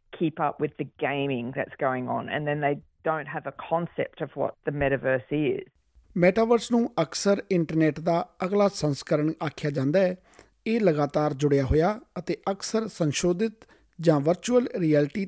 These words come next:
Speaker 2: ਤਕਨਾਲੋਜੀਆਂ ਨੂੰ ਸ਼ਾਮਿਲ ਕਰਦਾ ਹੈ। ਇਹ ਇੱਕ ਅਜਿਹੀ ਥਾਂ ਹੈ ਜਿੱਥੇ ਭੌਤਿਕ ਅਤੇ ਡਿਜੀਟਲ ਦੁਨੀਆ ਦਾ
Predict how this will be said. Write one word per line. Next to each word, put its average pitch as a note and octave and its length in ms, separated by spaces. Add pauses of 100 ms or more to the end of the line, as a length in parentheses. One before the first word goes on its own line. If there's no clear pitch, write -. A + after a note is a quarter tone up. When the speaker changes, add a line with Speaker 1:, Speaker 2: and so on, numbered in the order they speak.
Speaker 2:
ਤਕਨਾਲੋਜੀਆਂ E3+ 600
ਨੂੰ D3 180 (180)
ਸ਼ਾਮਿਲ D#3 280
ਕਰਦਾ C#3 280
ਹੈ। E3+ 140 (1000)
ਇਹ A#3 200
ਇੱਕ A3+ 180 (100)
ਅਜਿਹੀ F3 360
ਥਾਂ C#3+ 160
ਹੈ F3 200 (300)
ਜਿੱਥੇ F#3 320 (100)
ਭੌਤਿਕ G3+ 420 (100)
ਅਤੇ D#3+ 180
ਡਿਜੀਟਲ E3 460 (100)
ਦੁਨੀਆ C#3 260
ਦਾ C3 220